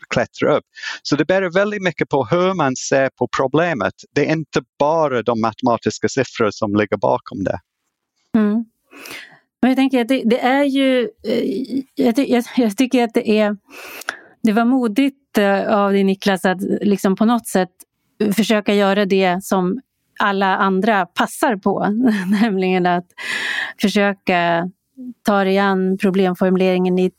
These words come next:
Speaker 2: i ett tidigare stadium. För som du sa, alla kan vara efterkloka och det har vi ju haft möjlighet att vara hela vägen på något sätt, eftersom det inte riktigt har gått i de-, den riktning vi har velat. Men, men samtidigt så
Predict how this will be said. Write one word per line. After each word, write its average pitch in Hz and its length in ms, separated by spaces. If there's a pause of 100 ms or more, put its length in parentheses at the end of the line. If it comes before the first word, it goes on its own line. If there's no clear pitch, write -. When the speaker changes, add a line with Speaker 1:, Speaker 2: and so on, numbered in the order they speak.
(120)
Speaker 2:
i 208 80
ett 196 180
tidigare 208 320
stadium. 180 340
För 190 120
som 196 200
du 196 100
sa, 196 240
alla 190 280
kan 196 200
vara 185 200
efterkloka 196 720
och 175 160
det 190 260
har 190 140
vi 185 100
ju 175 260 (340)
haft 190 260
möjlighet 180 560
att 180 120 (420)
vara 185 340
hela 185 320
vägen 190 420
på 185 80
något 175 140
sätt, - 240
eftersom 185 520 (520)
det 208 60
inte 185 180
riktigt 185 320
har 180 100
gått 180 200 (380)
i 208 180
de-, 190 380
den 196 240
riktning 190 360
vi 180 140
har 190 360
velat. 208 580
Men, 190 340 (500)
men 214 120
samtidigt 247 540
så 202 500